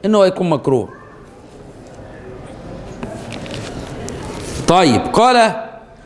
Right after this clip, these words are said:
"ونصب صا-، ساقيه". ونصب ساقيه، الساق منين؟ الساق عندك من الكعب إلى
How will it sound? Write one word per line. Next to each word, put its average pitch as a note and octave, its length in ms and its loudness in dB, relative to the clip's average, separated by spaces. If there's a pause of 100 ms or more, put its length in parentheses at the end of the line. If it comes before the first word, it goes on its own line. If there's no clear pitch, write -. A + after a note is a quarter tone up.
(120)
"ونصب G#3 800 4
صا-، A3+ 500 4
ساقيه". G3+ 960 2 (1700)
ونصب F3 760 4 (160)
ساقيه، E3 1000 4 (460)
الساق - 380 2
منين؟ D#3 680 2 (380)
الساق D#3 640 4
عندك D3 540 0
من C#3+ 380 2 (380)
الكعب D#3 560 2
إلى G3+ 520 4